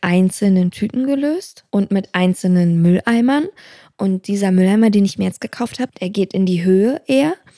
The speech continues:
und hat halt unten eine Schublade, wo zwei verschiedene Eimer drin sind und oben einen mit Bewegungssensor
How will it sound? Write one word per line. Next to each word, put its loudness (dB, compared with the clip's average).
und -2
hat -6
halt 0
unten 2
eine 2
Schublade, -4
wo -2
zwei -6
verschiedene -4
Eimer 0
drin 0
sind 0
und -2
oben 0
einen 0
mit -2
Bewegungssensor 2